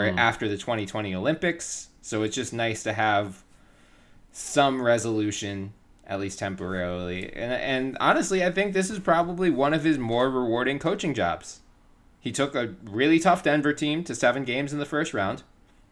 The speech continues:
Speaker 2: He
Speaker 1: Mm-hmm.
Speaker 2: loses Kawhi in the offseason. He loses his starting point guard in Murray, uh, in the preseason. And they still win forty-eight games.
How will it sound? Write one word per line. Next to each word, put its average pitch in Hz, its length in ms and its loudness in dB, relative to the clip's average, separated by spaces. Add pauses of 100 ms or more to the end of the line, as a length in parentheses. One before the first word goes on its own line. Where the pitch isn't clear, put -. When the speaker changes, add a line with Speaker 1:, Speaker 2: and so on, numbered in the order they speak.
(120)
Speaker 2:
He 123 100 -2
Speaker 1:
Mm-hmm. 117 100 2
Speaker 2:
loses 131 380 2
Kawhi 127 640 2 (520)
in 123 120 -6
the 127 80 0
offseason. 110 600 0
He 131 80 -8
loses 123 340 0
his 104 100 -4
starting 127 320 2
point 123 300 -4
guard 110 220 2
in 107 120 -4
Murray, 107 420 0 (400)
uh, 98 360 0
in 113 100 -6
the 107 60 -6
preseason. 123 600 -2 (460)
And 117 140 0
they 131 80 0
still 151 280 2
win 160 120 2
forty-eight 165 420 0
games. 196 400 -6